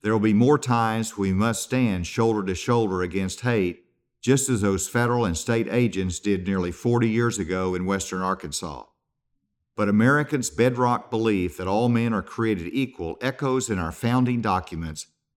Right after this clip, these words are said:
and rises from our hearts as we continually travel toward that more perfect union.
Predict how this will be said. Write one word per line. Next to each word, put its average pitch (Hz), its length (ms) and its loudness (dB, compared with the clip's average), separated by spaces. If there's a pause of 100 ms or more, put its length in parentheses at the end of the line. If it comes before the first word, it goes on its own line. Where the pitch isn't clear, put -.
(140)
and 95 180 -2
rises 123 520 0
from 98 240 -2
our 82 100 -2
hearts 117 480 -2
as 90 160 -4
we 95 140 -2
continually 131 640 -4
travel 90 580 -2
toward 95 280 -4
that 95 160 -4
more 92 180 -2
perfect 117 520 -4
union. 90 420 -2